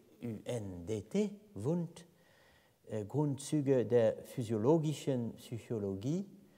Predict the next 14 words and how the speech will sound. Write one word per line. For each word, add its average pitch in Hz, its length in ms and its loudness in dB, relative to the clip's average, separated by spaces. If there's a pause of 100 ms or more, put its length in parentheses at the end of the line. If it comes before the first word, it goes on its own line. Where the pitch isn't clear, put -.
(280)
les, 127 340 0
euh, 98 180 -6
les 90 280 -4
éléments 107 460 0 (400)
de 131 240 0 (220)
psychologie 135 760 0
physiologique. 131 1160 -4 (220)
Hein. 120 100 -12 (1500)
Ça 175 80 4
veut 180 40 6
dire 170 260 8
qu'on, 156 220 6
euh, - 20 2
et 98 460 -2